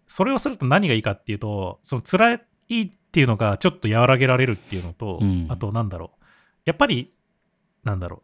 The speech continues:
Speaker 1: 嫌な人でもちゃんと、まあ、付き合わなきゃいけない部分とかあったりするし、
Speaker 2: うん。
Speaker 1: それでなんかいがみ合ってても、結局し-、いや、なんか変な仕事になっちゃうだけ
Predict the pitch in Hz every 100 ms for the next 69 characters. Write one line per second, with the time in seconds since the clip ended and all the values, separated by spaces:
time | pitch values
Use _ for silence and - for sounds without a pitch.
0 | - 170 277 214 - 117 98 98 92 85
1 | - 226 214 208 - - 151 - - 190
2 | 151 - 92 107 107 120 120 120 95 101
3 | 110 - 98 90 101 95 120 95 104 92
4 | 82 87 - - 151 175 180 160 104 117
5 | 175 185 185 - 107 98 90 87 - -
6 | - 131 - 170 - 156 175 190 123 101
7 | - 180 113 117 113 110 120 - 95 98
8 | 131